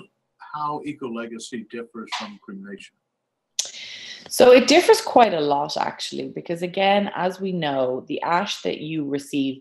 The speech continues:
Speaker 2: back from cremation is essentially ground bone and coffin or casket materials. With Ecolation, um, you get one hundred percent of the remains back because the soft tissues haven't been sort of burned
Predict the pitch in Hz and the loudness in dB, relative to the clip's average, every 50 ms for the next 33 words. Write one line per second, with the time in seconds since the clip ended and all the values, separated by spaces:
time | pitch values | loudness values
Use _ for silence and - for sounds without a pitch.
0 | _ - - 123 - - - - - - - - 135 135 147 139 - 135 135 127 | _ -4 -4 -4 -4 -6 -10 -18 -20 -20 -8 -6 -6 -6 -6 -10 -10 -8 -6 -4
1 | 123 117 123 - - 127 - - _ - - - _ _ - 156 165 160 - - | -4 -6 -6 -8 -12 -12 -14 -16 _ -20 -20 -20 _ _ -10 -8 -8 -8 -2 -2
2 | 165 170 185 180 - 185 180 160 151 - 135 139 135 131 131 131 127 127 - _ | -2 -2 -2 -4 -4 -6 -6 -8 -6 -2 0 2 2 2 0 -2 -6 -8 -12 _
3 | _ 135 131 127 123 123 120 120 - - _ - 131 135 - - - 131 123 - | _ 0 0 0 -2 -4 -6 -8 -10 -12 _ -12 -12 -12 -12 -6 -4 -4 -4 -4
4 | - - 123 104 92 87 123 123 - 147 139 143 - - - - - 104 - - | -6 -10 -10 -10 -8 -10 -12 -12 -6 -4 -4 -4 -4 -8 -16 -14 -14 -12 -10 -8
5 | 107 90 - - - - _ - _ _ - - - - - _ _ - 160 185 | -8 -8 -8 -8 -12 -12 _ -20 _ _ -20 -20 -20 -20 -20 _ _ 2 4 4
6 | 196 202 208 - - - - 170 156 - - 156 143 135 135 131 135 131 - - | 4 4 2 -10 -14 -10 -10 -10 -10 -4 -2 0 2 2 2 0 0 -4 -6 -10
7 | 131 123 120 117 - - _ _ _ - 143 139 135 135 131 127 127 127 127 - | -8 -8 -8 -10 -10 -14 _ _ _ -8 -6 -4 -4 -4 -4 -6 -6 -8 -12 -14
8 | _ - 165 156 160 170 - - 156 156 151 - - 170 160 151 147 - - 139 | _ -10 -8 -2 0 -2 -2 0 -4 -8 -8 -6 -4 -4 -4 -4 -6 -8 -10 -8
9 | - 143 135 131 127 - 131 127 _ 135 135 135 131 123 120 123 120 - _ 127 | -4 -4 -4 -4 -4 -8 -10 -10 _ -10 -8 -6 -6 -8 -8 -10 -12 -6 _ -4
10 | - - - - _ - _ _ _ _ _ _ _ _ 160 - - - 160 156 | -4 -4 -8 -16 _ -20 _ _ _ _ _ _ _ _ -16 -8 -2 0 2 2
11 | 151 147 135 - - - _ _ _ _ _ _ _ _ 170 - - 185 180 180 | 2 0 -2 -6 -12 -18 _ _ _ _ _ _ _ _ -16 2 4 6 6 6
12 | 180 185 - - 165 147 139 - - 143 139 135 - - 143 143 139 - - 143 | 4 0 -4 -2 -2 -2 -2 -2 -2 -2 -4 -4 -2 0 0 0 0 -4 -12 -14
13 | 131 _ - 139 135 135 131 127 127 - - 127 127 123 _ - 139 139 135 131 | -12 _ -6 -6 -4 -4 -6 -8 -8 -10 -10 -10 -10 -8 _ 0 2 2 2 0
14 | 131 127 131 127 127 | -2 -4 -6 -8 -8